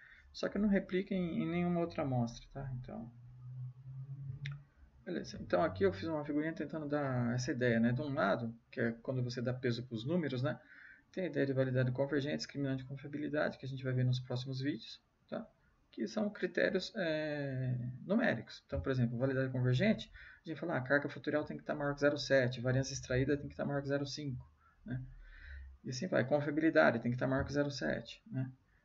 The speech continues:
Agora, quando eu olho do lado direito, que tem a ver com conteúdo, né? Então, quer dizer, eu tinha lá três itens pra medir um construto. Se eu tirar um ou dois, quer dizer, eu vou ficar com um ou dois itens pra medir um construto, mas será que eu,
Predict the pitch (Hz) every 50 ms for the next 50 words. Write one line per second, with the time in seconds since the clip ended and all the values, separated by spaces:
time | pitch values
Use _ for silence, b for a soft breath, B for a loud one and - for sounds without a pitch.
0 | _ _ - 156 143 147 151 - 196 180 180 165 160 156 139 139 135 135 127 117
1 | 110 117 117 135 165 202 185 - - - 113 - - _ _ - - 127 135 127
2 | 123 131 127 127 120 117 113 107 107 - - - - - - - - - - -
3 | - - - 131 127 123 123 123 127 151 196 214 120 123 139 151 - - B B
4 | B B B B B - - 131 127 - - 127 113 117 117 - - 143 143 139
5 | 135 143 139 131 131 127 123 117 113 113 101 92 - - - - - - - -
6 | - - - - - - - 156 170 170 143 127 131 156 160 - 143 131 - -
7 | 135 135 135 127 123 120 135 135 131 131 131 123 127 135 - 143 - - - -
8 | B B B B B B B B B _ - 147 - 170 - - 170 170 165 156
9 | 147 151 156 147 147 131 123 143 175 220 196 - - - 143 139 135 131 127 127
10 | - - - - - - - - 127 127 139 143 156 160 - - - - - -
11 | 190 202 190 175 175 160 143 139 151 170 175 151 143 - 131 143 147 143 131 139
12 | 139 135 131 127 123 - 131 156 - 131 127 131 127 127 143 147 151 - - 139
13 | 131